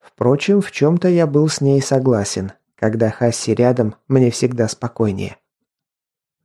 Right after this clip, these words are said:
Не знаю, что там была за дрянь,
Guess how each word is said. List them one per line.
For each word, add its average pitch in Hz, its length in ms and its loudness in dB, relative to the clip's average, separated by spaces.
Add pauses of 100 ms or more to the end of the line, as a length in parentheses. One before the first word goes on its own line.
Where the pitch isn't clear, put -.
(400)
Не 113 200 0
знаю, 120 340 0
что 113 240 0
там 113 220 0
была 113 240 2
за 113 160 0
дрянь, 123 380 0